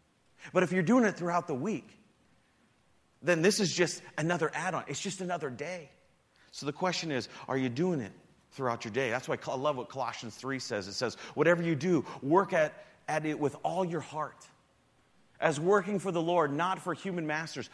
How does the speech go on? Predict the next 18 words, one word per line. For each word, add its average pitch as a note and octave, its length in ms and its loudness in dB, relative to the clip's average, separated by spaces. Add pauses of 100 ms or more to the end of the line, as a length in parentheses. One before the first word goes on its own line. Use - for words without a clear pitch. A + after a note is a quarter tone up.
(140)
Are C#3 120 -4
you C#3 100 -4
doing F3+ 280 -4
that D3 180 -8
throughout C3+ 240 -6
the A#2+ 80 -8
week, A2 260 -8
church? - 380 -16 (640)
Or C#3 180 2
are C#3 40 6
you C#3 140 0
coming E3+ 360 -2
on C3+ 100 -4
Sunday C3+ 280 -4
mornings A#2+ 440 -4
and G#2 120 -10
just A#2 180 -8
saying, A#2 220 -2